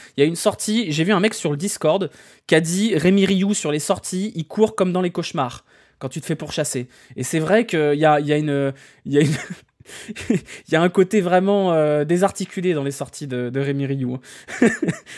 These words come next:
Voilà, bref, qu'est-ce que j'ai noté ? J'ai noté Mario, un maillot très beau. C'est vrai qu'on a un maillot magnifique. C'est vraiment dommage qu'il y ait que des nullards dedans. Ça, c'est vraiment problématique.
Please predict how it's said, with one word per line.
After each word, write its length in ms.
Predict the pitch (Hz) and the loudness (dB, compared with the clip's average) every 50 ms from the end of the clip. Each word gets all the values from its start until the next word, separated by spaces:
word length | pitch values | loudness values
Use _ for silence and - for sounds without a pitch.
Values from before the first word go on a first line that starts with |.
| - - - - - _ - - - - - - - | -20 -20 -20 -20 -20 _ -20 -20 -20 -20 -20 -8 0
Voilà, 200 | 147 160 165 143 | 2 4 6 6
bref, 280 | 135 147 185 185 170 - | 6 6 4 4 4 4
qu'est-ce 180 | - 202 - - | 2 0 2 4
que 80 | 214 | 4
j'ai 80 | 190 202 | 4 6
noté ? 220 | 196 190 - 196 | 4 4 4 4
J'ai 120 | 165 202 214 | 4 4 4
noté 140 | 226 - 339 | 4 4 4
Mario, 240 | 240 254 285 247 - | 4 4 4 2 2
un 100 | 180 196 | 2 2
maillot 180 | 214 247 320 320 | 2 2 2 0
très 180 | - - 240 | 0 -2 -2
beau. 220 | 165 143 135 - - _ _ _ _ _ _ | -2 -2 -6 -10 -16 _ _ _ _ _ _
C'est 160 | _ - - | _ -4 -2
vrai 100 | 165 226 | -2 -2
qu'on 160 | - - 156 | -2 -4 -4
a 60 | 151 143 | -4 -2
un 80 | 143 | -2
maillot 220 | 147 156 156 190 208 | -2 -2 -2 0 0
magnifique. 440 | 185 185 190 175 - - 208 - - | 0 0 -2 -4 -6 -10 -12 -12 -12
C'est 140 | - - 147 | -8 -6 -4
vraiment 160 | 160 226 226 | -2 -2 0
dommage 380 | 175 180 180 190 226 226 - | 0 0 2 2 0 -2 -2
qu'il 100 | - 160 | -4 -2
y 60 | 160 151 | -4 -4
ait 60 | 147 | -2
que 100 | - 214 | -2 -2
des 100 | 175 175 | 0 0
nullards 280 | 175 175 175 185 180 | 0 2 2 0 0
dedans. 260 | 165 151 139 131 120 120 | 0 -2 -4 -4 -6 -6
Ça, 140 | - 131 | -8 -10
c'est 100 | 131 - | -8 -8
vraiment 220 | 131 131 143 170 170 | -8 -8 -8 -8 -8
problématique. 600 | - - 151 147 143 139 135 - 190 247 - - | -6 -4 -2 0 0 0 0 -2 -4 -4 -4 -10